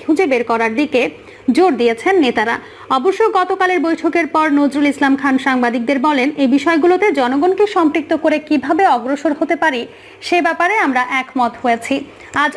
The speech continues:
মঙ্গলবার অধিকার পরিষদ ও গণতান্ত্রিক বাম ঐক্যের সঙ্গে পৃথক বৈঠক রয়েছে। এরপর গণতন্ত্র মঞ্চের সঙ্গে বৈঠক হবার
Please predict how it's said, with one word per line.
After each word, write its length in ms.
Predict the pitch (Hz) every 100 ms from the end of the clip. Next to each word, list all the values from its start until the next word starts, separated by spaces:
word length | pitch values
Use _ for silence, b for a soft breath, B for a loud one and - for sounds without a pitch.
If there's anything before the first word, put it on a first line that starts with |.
| 320
মঙ্গলবার 520 | 302 330 - 285 240 254 294
অধিকার 440 | 294 294 370 370 -
পরিষদ 440 | 320 311 - 359 285
ও 140 | 269
গণতান্ত্রিক 800 | 240 269 359 370 311 320 262 226
বাম 280 | 254 302 403 277
ঐক্যের 320 | 277 277 262
সঙ্গে 340 | - 247 247
পৃথক 380 | 247 320 320 359
বৈঠক 500 | 277 240 247 285 269
রয়েছে। 380 | 240 233 - 285 - B B B
এরপর 380 | 294 277 320 392
গণতন্ত্র 580 | 302 277 302 339 311 320
মঞ্চের 340 | 311 285 302
সঙ্গে 340 | 302 285 294 359
বৈঠক 420 | 254 254 277 269
হবার 300 | 262 233